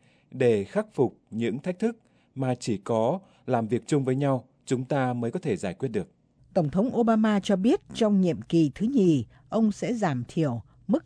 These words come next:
Speaker 2: thâm hụt ngân sách của chính phủ Mỹ, cải cách luật lệ về thuế khóa, cải cách hệ thống di trú và giảm bớt sự lệ thuộc của nước Mỹ vào dầu lửa ở nước ngoài.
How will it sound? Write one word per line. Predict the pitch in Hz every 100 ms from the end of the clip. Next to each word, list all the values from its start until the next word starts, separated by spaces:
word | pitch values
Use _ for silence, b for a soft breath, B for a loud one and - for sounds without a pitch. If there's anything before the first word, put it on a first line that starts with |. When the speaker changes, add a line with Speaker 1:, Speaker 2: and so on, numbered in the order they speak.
| _
Speaker 2:
thâm | - 220
hụt | 185 165 -
ngân | 156 196
sách | 185 - 120 _ -
của | 151 117 104
chính | - 180
phủ | - 165
Mỹ, | 123 151 139 262 - b b b b b
cải | 196 151
cách | 135 339 -
luật | 202 175 -
lệ | 165 143 - 135
về | 156 123
thuế | 160 233
khóa, | - 185 185 285 - b b b b
cải | 196 147
cách | - 330 - -
hệ | 180 117
thống | - 185 277
di | 233
trú | 185 190 175 247 - b b
và | 151 143
giảm | 147 135 117
bớt | 220 -
sự | - 160
lệ | 131 92
thuộc | 156 135
của | 131
nước | 131 247 208
Mỹ | 185 185 311
vào | 175 139
dầu | 131 143 135
lửa | 135 113
ở | 101
nước | 147 254
ngoài. | 165 156 123